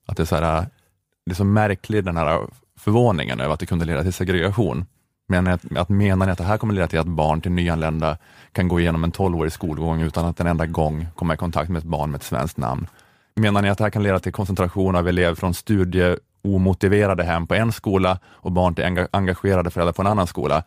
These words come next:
Att det, det, det kan inte ha varit så svårt att räkna ut på förhand. Det känns som att man, det behöver inte forskas på.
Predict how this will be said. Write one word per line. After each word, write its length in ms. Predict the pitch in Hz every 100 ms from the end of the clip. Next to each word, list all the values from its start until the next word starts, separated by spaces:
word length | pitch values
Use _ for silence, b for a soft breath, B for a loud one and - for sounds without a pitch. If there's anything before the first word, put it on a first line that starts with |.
| B B
Att 80 | B
det, 100 | 98
det, 300 | 107 113 107 - _ _ _ - - _ - 107 - 80
det 80 | 113
kan 180 | -
inte 100 | 110
ha 20 | 101
varit 80 |
så 60 | 95
svårt 260 | 95 95 101
att 60 |
räkna 200 | 98 107
ut 100 | 95
på 60 | 92
förhand. 540 | - 113 98 113 - -
Det 60 |
känns 100 | 95 104
som 80 |
att 80 | 101
man, 100 | 101 -
det 120 | 104
behöver 200 | 98 104
inte 140 | 98
forskas 680 | - 127 - - 117 - - -
på. 240 | 78 -